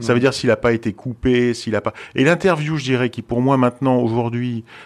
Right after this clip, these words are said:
Speaker 1: euh, a presque le plus de valeur, euh, c'est l'interview d'un luthier qui s'appelle, euh,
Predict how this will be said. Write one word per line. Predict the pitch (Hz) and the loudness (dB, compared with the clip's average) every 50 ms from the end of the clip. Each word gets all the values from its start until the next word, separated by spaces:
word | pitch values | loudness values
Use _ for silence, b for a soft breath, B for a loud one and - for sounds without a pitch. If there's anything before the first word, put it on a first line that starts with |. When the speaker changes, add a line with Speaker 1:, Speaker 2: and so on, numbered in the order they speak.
| B B B - - 92 | B B B -10 -8 -6
Speaker 1:
euh, | 92 90 90 92 - | -4 -4 -4 -6 -6
a | - - | -6 -8
presque | - - 151 151 147 - - | -4 -2 -2 -4 -2 -2 -2
le | 117 110 | -2 -2
plus | 104 - 131 131 117 | -4 -6 -8 -8 -4
de | 113 123 | -2 0
valeur, | 117 135 135 139 139 135 127 104 90 B B B B B B - - | 2 2 4 4 4 4 2 2 0 B B B B B B -8 -6
euh, | - - 101 | -4 -4 -2
c'est | - - 117 | -2 0 0
l'interview | 127 123 - 127 120 139 | 2 2 2 0 0 0
d'un | 131 127 123 123 | 2 2 2 2
luthier | 127 127 120 - - 139 131 127 123 - - | 0 -2 -2 -2 0 0 0 0 -2 -4 -8
qui | - - | -14 -14
s'appelle, | - - 95 92 - _ _ - 104 101 101 101 98 92 | -8 -6 -6 -6 -6 _ _ -2 -2 0 0 0 0 0
euh, | 82 82 80 78 78 | 0 0 0 0 -2